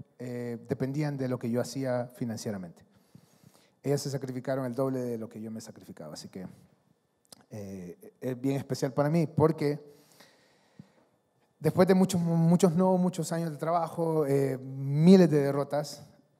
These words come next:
eh, llega el momento de la verdad y llega el clasificatorio olímpico. O sea, le estoy hablando, ya pasaron cuatro años y llega el momento de la verdad. Clasificatorio olímpico a Pekín en dos mil siete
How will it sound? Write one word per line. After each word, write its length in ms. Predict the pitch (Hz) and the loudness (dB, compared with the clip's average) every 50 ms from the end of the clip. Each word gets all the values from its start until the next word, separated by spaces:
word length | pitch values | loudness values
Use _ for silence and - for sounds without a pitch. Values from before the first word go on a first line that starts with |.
| _ _ | _ _
eh, 440 | - 123 123 120 120 117 120 117 - - - _ _ _ _ _ _ _ _ | -12 -10 -8 -8 -8 -8 -8 -10 -12 -14 -20 _ _ _ _ _ _ _ _
llega 220 | 131 123 151 151 160 | -4 -2 0 0 2
el 80 | 156 | 0
momento 400 | 156 147 143 147 147 143 - 147 | 0 -2 -2 -4 -4 -4 -2 -2
de 100 | 143 139 | -2 0
la 120 | 139 135 135 | 0 0 0
verdad 380 | 135 135 143 147 156 160 151 | 0 -2 0 0 0 0 -2
y 80 | 135 120 | -2 -4
llega 340 | 123 131 135 143 143 139 131 | -6 -6 -4 -4 -4 -4 -4
el 160 | 101 123 123 | -6 -10 -12
clasificatorio 720 | - 131 120 - - 113 113 - 113 - 139 131 139 139 131 | -10 -10 -10 -10 -10 -10 -8 -10 -8 -8 -6 -4 -2 -2 -2
olímpico. 420 | 127 131 143 135 123 120 95 98 | -2 -2 -4 -6 -8 -10 -12 -14
O 40 | - | -14
sea, 160 | - 117 113 | -12 -12 -10
le 100 | 110 113 | -10 -12
estoy 200 | 95 - 123 123 | -12 -8 -6 -6
hablando, 260 | 127 127 131 135 135 | -4 -4 -4 -4 -4
ya 140 | 127 127 123 | -6 -6 -6
pasaron 360 | - 120 - 131 123 123 117 - | -6 -8 -8 -8 -8 -10 -10 -6
cuatro 400 | - 123 120 120 - 131 131 135 | -4 -4 -4 -4 -4 -4 -4 -2
años 420 | 113 113 110 117 135 - - - _ _ _ _ _ _ _ _ _ _ _ _ | -4 -4 -6 -8 -10 -12 -16 -20 _ _ _ _ _ _ _ _ _ _ _ _
y 80 | - 117 | -14 -12
llega 240 | 120 123 131 127 135 | -10 -10 -8 -8 -10
el 60 | 131 | -10
momento 340 | 131 123 120 120 120 117 131 | -10 -10 -10 -10 -10 -8 -8
de 60 | 117 | -8
la 80 | 110 107 | -6 -8
verdad. 300 | 104 104 107 113 110 - | -10 -10 -10 -12 -12 -12
Clasificatorio 640 | - 117 110 - - 113 - 120 - 147 143 143 | -14 -16 -16 -16 -14 -10 -10 -6 -2 0 0 2
olímpico 500 | 139 139 147 151 147 143 143 - - 135 | 2 2 0 -2 -4 -6 -8 -6 -6 -4
a 180 | 127 123 - - | -4 -4 -6 -8
Pekín 420 | - 110 - - 147 143 147 143 135 | -10 -10 -6 -4 -4 -4 -2 -4 -4
en 220 | 120 117 117 110 | -6 -6 -6 -8
dos 220 | 107 117 113 - 127 | -8 -10 -10 -12 -12
mil 280 | 123 131 127 123 120 | -10 -10 -10 -10 -10
siete 520 | - - 147 143 139 - - 147 143 139 | -10 -8 -6 -6 -6 -8 -8 -8 -8 -8